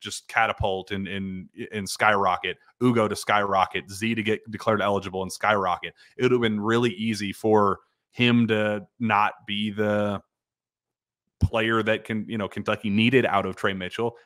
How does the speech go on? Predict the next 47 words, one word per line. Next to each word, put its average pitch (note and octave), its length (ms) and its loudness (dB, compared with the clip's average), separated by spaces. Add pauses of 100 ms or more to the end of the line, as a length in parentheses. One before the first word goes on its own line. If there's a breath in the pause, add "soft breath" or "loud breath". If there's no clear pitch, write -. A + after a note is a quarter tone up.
and G#2+ 60 -4
he's C3+ 120 -2
become D3 220 0
their D3 100 2
most C3+ 220 2
val-, A#2+ 420 4
you C3+ 60 0
know, A2 260 -2
for - 160 -4
my A2+ 160 4
money, A2 240 4
their A2 260 0
most A2 260 0
valuable G#2 380 0
piece A2+ 240 -4
on, A2 160 -4
in G#2+ 120 -4
the G#2 80 -2
entire, G#2+ 400 -4 (280 soft breath)
uh, G#2 120 -2
on A2+ 120 -2
the A#2 60 -2
entire A#2+ 300 0
roster. B2 360 -2
So G2+ 280 0 (1400 soft breath)
that, C#3 280 -2
that's C3 220 -6
all B2+ 240 2
these A2+ 260 -4
guys G2+ 320 -2
asked G2 260 -2
for, D2+ 120 -8
and F#2 80 -2
I A#2+ 80 2
agree. G2+ 280 -4
I D2+ 100 -8
think C3 180 -4
it's G#2 80 -6
gonna A2 120 0
be G2 120 -2
a D#2+ 40 -8
huge A2 320 -4
recruiting G#2 440 -4
tool F#2 180 -8
moving F#2 300 -8
forward F#2 440 -6
with F2 280 -10